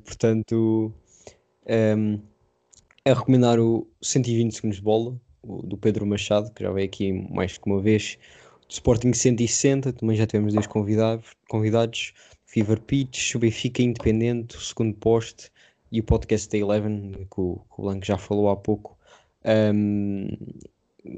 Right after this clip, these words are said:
que, que já trouxemos todos, todos os participantes, e também o Ataque Rápido,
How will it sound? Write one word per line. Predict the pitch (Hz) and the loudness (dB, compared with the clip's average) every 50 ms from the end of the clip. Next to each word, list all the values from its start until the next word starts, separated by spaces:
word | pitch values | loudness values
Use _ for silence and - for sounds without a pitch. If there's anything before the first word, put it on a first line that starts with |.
| 110 - | -8 -2
que, | - 120 113 107 107 101 | 2 4 4 6 4 2
que | 101 - - | 0 -2 2
já | 123 107 | 2 2
trouxemos | 104 110 107 - - 113 110 107 - - | 2 2 -2 0 -2 -2 -2 -2 -4 -6
todos, | - - 110 107 104 107 107 107 107 104 104 - - | -4 -2 0 0 0 -2 -2 -2 -4 -4 -6 -8 -8
todos | - - 107 101 | -4 -4 -4 -4
os | 104 - | -4 -6
participantes, | - - 104 - - 110 104 - 107 104 104 104 - - - _ - - - _ - - - _ - | -6 -6 -6 -4 -6 -4 0 2 2 2 2 -2 -4 -8 -8 _ -20 -20 -20 _ -20 -20 -16 _ -6
e | 113 | -4
também | 110 - 120 117 113 113 110 113 113 | 2 2 4 6 6 6 6 6 4
o | 110 110 110 110 | 4 4 4 4
Ataque | 107 - 117 107 107 - - | 4 2 0 -2 -2 -2 -2
Rápido, | 113 110 107 - 123 117 110 104 | 0 0 0 0 0 -2 -2 -2